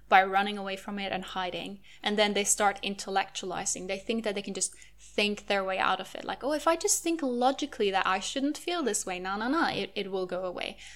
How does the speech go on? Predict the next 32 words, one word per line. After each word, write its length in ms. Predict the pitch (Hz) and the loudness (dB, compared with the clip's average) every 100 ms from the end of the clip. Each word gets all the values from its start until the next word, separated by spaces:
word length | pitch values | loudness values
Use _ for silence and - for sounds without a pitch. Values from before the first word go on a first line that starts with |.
| - | 0
And 80 | 233 | 2
don't 120 | 359 | 4
get 80 | 339 | 4
me 80 | |
wrong, 440 | 285 302 233 262 - | 4 4 4 0 2
some 340 | - 233 262 | 2 6 6
reframes 720 | 214 247 294 - 190 240 - | 6 4 2 -2 0 0 -2
can 180 | - 190 | -2 -2
be 80 | 180 | 0
helpful 400 | 196 233 - 190 | 2 2 2 -6
at 100 | - | -6
times. 400 | - 180 - - - - - | -8 -4 -2 -2 -8 -20 -10
It 60 | |
can 220 | - 262 | 0 2
be 80 | 370 | 4
helpful 400 | 226 196 - 202 | 4 4 2 -6
to 120 | 185 | -6
have 220 | - 190 185 | -2 0 0
a 40 | |
little 220 | 190 190 | -4 -4
bit 100 | 185 | -4
of 100 | 185 | -6
a 40 | 190 | -6
mantra 380 | 185 180 - | -6 -6 -8
to 140 | 180 185 | -10 -6
yourself, 480 | 180 - 180 175 - | -4 -4 -4 -6 -8
like, 200 | 165 - | -8 -8
"Eyes 300 | - 170 170 | -6 -4 -4
on 80 | 190 | -6
my 140 | 185 185 | -4 -4
own 160 | 202 | -4
plate. 560 | 202 269 311 180 - | -2 2 2 2 -4